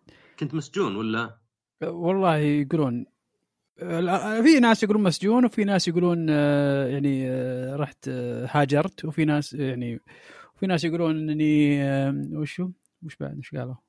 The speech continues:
Speaker 1: ما أدري، ما أدري عنك، وش قالوا عنك؟ أنا
Speaker 2: والله،
Speaker 1: ما،
Speaker 2: و-،
Speaker 1: لا
Speaker 2: و-،
Speaker 1: أستمع
Speaker 2: واحد، وا-،
Speaker 1: للإشاعات.
Speaker 2: واحد، واحد جاني قال لي، آم، قال لي: "أنت متهاوش مع سعودي جيمر؟"
Speaker 1: أوف.
Speaker 2: مم.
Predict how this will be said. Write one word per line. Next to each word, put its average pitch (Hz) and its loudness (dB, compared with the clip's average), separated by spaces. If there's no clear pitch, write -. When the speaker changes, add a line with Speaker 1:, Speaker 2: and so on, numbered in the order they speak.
Speaker 1:
ما 110 -14
أدري، - -20
ما 98 -14
أدري 110 -6
عنك، 104 -8
وش - -16
قالوا 123 -2
عنك؟ 110 -4
أنا - -2
Speaker 2:
والله، 220 4
Speaker 1:
ما، 170 -4
Speaker 2:
و-، 143 -6
Speaker 1:
لا 147 4
Speaker 2:
و-، 214 8
Speaker 1:
أستمع 220 6
Speaker 2:
واحد، 214 8
وا-، - -12
Speaker 1:
للإشاعات. 233 10
Speaker 2:
واحد، 196 8
واحد 208 6
جاني 202 2
قال 185 0
لي، 170 0
آم، 160 -4
قال 160 4
لي: 156 2
"أنت 160 -4
متهاوش 156 4
مع 131 0
سعودي 131 -4
جيمر؟" 139 -2
Speaker 1:
أوف. 107 -16
Speaker 2:
مم. 156 -4